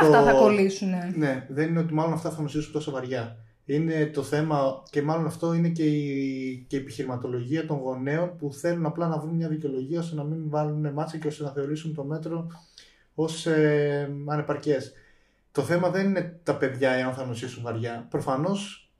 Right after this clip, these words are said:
Speaker 2: μετά από τόσες μελέτες που έχουν γίνει και στην Ιταλία και στην Ισπανία που είχε γίνει... που είχαμε δει όντως ότι είναι πανδημία, ήταν ορισμός της πανδημίας, γιατί πέθαναν,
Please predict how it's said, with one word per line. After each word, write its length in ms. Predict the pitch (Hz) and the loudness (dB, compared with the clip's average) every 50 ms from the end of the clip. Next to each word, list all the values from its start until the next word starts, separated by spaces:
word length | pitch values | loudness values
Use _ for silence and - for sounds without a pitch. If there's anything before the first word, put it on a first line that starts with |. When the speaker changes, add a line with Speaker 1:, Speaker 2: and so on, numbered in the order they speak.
| _ _ _ | _ _ _
Speaker 2:
μετά 220 | 160 147 147 175 | -4 -2 0 0
από 140 | 165 165 156 | 0 0 0
τόσες 240 | 160 165 160 - - | -2 -2 -4 -2 -4
μελέτες 340 | 151 143 143 156 151 - - | -2 0 0 0 -2 -2 -4
που 80 | - 156 | -6 -4
έχουν 180 | 151 156 139 | -4 -4 -4
γίνει 380 | 127 127 123 143 165 175 190 196 | -4 -4 -4 -4 -2 -2 -2 -4
και 140 | 196 - 151 | -4 -6 -6
στην 140 | 147 151 151 | -4 -4 -2
Ιταλία 380 | 143 143 143 151 156 165 156 | -2 0 0 0 0 0 -2
και 100 | 151 151 | -2 -4
στην 140 | 143 - 156 | -6 -6 -8
Ισπανία 440 | 135 - - 202 196 156 160 151 151 | -8 -4 -2 0 0 2 0 -2 -2
που 340 | 156 143 143 143 139 139 - - _ _ _ _ _ _ _ _ | -2 -4 -4 -4 -6 -8 -12 -18 _ _ _ _ _ _ _ _
είχε 260 | - 151 156 - 151 | -8 -8 -6 -6 -6
γίνει... 680 | 143 139 151 151 147 143 143 139 135 135 131 131 - - _ _ _ _ _ _ _ | -4 -2 -2 -2 -2 -2 -2 -4 -6 -8 -10 -12 -16 -20 _ _ _ _ _ _ _
που 80 | - 151 | -4 -2
είχαμε 200 | 156 151 147 147 | 0 2 2 4
δει 120 | 139 151 | 4 6
όντως 220 | 156 156 151 - - | 4 4 4 0 -6
ότι 140 | - - 131 | -10 -8 -8
είναι 80 | 127 | -8
πανδημία, 560 | 113 123 123 120 117 117 117 123 131 151 160 - | -6 -6 -6 -6 -6 -6 -6 -4 -4 -6 -4 -6
ήταν 200 | 160 139 135 127 | -6 -4 -4 -4
ορισμός 300 | 123 120 120 120 123 123 | -4 -6 -8 -8 -10 -10
της 100 | 123 - | -10 -10
πανδημίας, 380 | - 120 117 117 117 131 139 127 | -10 -10 -10 -8 -8 -8 -8 -8
γιατί 160 | 131 120 120 | -8 -10 -8
πέθαναν, 480 | 110 123 120 110 113 120 139 165 170 | -6 -6 -6 -6 -6 -8 -8 -8 -10